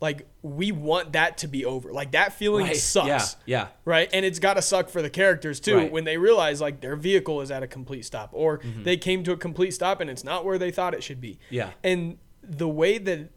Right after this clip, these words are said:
Speaker 1: the way that that kind of emotion is invoked with this film really speaks to the, the vision that George Miller had for this entire
Speaker 2: Yes.
Speaker 1: story.
Speaker 2: Right.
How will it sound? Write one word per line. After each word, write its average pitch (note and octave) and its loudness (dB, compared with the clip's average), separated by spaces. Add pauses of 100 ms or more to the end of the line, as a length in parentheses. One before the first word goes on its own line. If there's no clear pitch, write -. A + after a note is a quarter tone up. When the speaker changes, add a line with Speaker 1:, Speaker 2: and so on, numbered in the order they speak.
(120)
Speaker 1:
the F#3 -6
way D#3 2
that D#3+ -4
that D#3 -2
kind D#3+ -6
of D3 -6
emotion C#3 -6
is D3 -8
invoked C3+ -8
with D3 -8
this D3 -8
film C#3 -8 (840)
really F#3+ 6
speaks F#3 -2
to F3+ 2
the, D#3 -2
the D3+ -4 (160)
vision D#3 -4
that C#3+ -2
George D3+ -2
Miller C#3+ -4
had C#3+ -2
for D#3 -6
this F#3 -8
entire C#3 0
Speaker 2:
Yes. B2 -4
Speaker 1:
story. C3 -6
Speaker 2:
Right. A2 -4